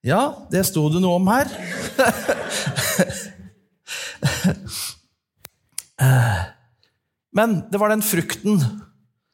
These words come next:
som jeg egentlig skulle finne, som jeg ikke har klart å finne.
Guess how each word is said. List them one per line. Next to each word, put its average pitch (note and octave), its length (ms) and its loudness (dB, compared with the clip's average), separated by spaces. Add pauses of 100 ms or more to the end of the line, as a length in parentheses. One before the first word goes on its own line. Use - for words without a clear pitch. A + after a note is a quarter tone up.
(500)
som - 160 -4
jeg D3 140 4
egentlig C#3+ 260 -2
skulle E3+ 300 2 (340)
finne, F3 320 2
som F#3+ 140 0
jeg D#3+ 100 2
ikke F3 80 0
har F3 140 -4
klart D3+ 180 0
å - 60 -4
finne. F#3+ 260 2